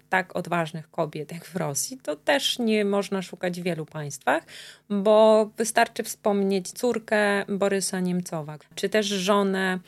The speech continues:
Władimira Karamurzy. To już takie żelazne kobiety, które wiedzą, jak działa system, wiedzą,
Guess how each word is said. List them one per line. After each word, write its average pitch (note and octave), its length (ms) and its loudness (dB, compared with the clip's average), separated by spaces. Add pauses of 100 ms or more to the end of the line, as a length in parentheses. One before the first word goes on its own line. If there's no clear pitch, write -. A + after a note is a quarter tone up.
(200)
Władimira F3+ 520 -2
Karamurzy. D3+ 840 -6
To - 80 -10
już F3+ 60 -8
takie G3 240 -2
żelazne F#3+ 520 2
kobiety, F3 500 -2
które E3 400 -4 (160)
wiedzą, A#3 320 2
jak A3+ 180 2
działa F#3+ 300 -2
system, F3 540 -6
wiedzą, F#3 600 -2